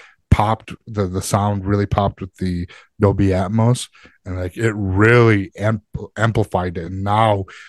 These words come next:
we're, they're using state of the art, uh, equipment, and they're, <laughs> it's gonna be even more, uh, realistic, and it's gonna to, gonna be a point where people are gonna be like, Holy shit, I can't play this game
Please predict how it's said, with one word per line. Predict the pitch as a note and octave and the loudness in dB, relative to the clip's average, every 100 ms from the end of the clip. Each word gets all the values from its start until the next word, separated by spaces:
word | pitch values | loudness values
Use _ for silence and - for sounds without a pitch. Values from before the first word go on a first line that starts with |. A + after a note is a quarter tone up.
| _ - | _ -6
we're, | A2+ G#2+ | -2 0
they're | G#2+ A2+ | 2 4
using | A2+ A2 G2 F2 E2+ | 6 4 2 -6 -8
state | - A#2 A2+ | 0 2 2
of | F#2 | 0
the | F#2 | -4
art, | F#2+ A2 G#2 - _ _ _ _ F#2+ | 2 2 2 -4 _ _ _ _ -8
uh, | F2 | -6
equipment, | - - - B2+ B2 F#2 F2 _ G2+ | -6 -2 2 2 2 -6 -12 _ -8
and | G2 F#2+ F#2 F2+ F2+ | -6 -6 -6 -8 -6
they're, | G2 F#2+ G2+ G2+ A#2+ - G#2+ | -4 -4 -6 -8 -6 -4 -6
<laughs> | - - - | -8 -20 -4
it's | A#2+ A2+ | -2 0
gonna | - C3 B2 | 4 4 4
be | A2 A2+ G#2+ A2 | 2 2 0 -2
even | B2+ A2+ G#2+ G2 F#2 G#2 | 0 0 0 -2 -4 -2
more, | G#2 A2 B2+ B2+ B2 G#2 F2+ _ _ _ _ _ - | 4 6 8 8 6 4 -2 _ _ _ _ _ -8
uh, | G2 F#2+ F#2+ | -4 -2 0
realistic, | A2 A#2 G#2+ G#2 - F#2 | 4 4 4 0 -2 -6
and | A2 G#2 | -4 -4
it's | F#2+ | -4
gonna | A2 G#2 | -4 -4
to, | F2+ B2 | -2 -4
gonna | A2+ G#2 A#2+ A2+ | -2 0 2 2
be | A2+ | 0
a | G2+ | 0
point | A#2 A2+ | 0 0
where | G#2+ G#2+ G2 - - _ - | 0 -2 -4 -8 -20 _ 2
people | C#3 A#2+ B2 | 4 6 4
are | |
gonna | G#2 A2 | 4 2
be | G2+ | 0
like, | G2+ | -2
Holy | - B2 B2+ A2+ | 2 4 6 4
shit, | - - C3 A#2 - - - | -2 2 2 2 -10 -20 -8
I | B2 | -6
can't | - D3+ B2+ - - | 0 0 0 -2 -2
play | C3 C#3+ C#3 | 2 4 4
this | B2 G#2+ | 2 -2
game | A2 A#2 A2 | -4 -4 -4